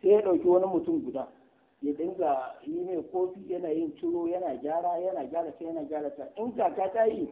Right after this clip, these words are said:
shi ma za a san mai wani abu a amfanin gona. Ku lura abin da na ce, za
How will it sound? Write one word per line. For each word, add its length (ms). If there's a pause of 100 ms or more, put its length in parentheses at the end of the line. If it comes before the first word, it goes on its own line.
(380)
shi 100
ma 180
za 100
a 180
san 160
mai 120
wani 220
abu 320 (380)
a 120
amfanin 400
gona. 240 (480)
Ku 100
lura 260
abin 220
da 80
na 100
ce, 200 (540)
za 120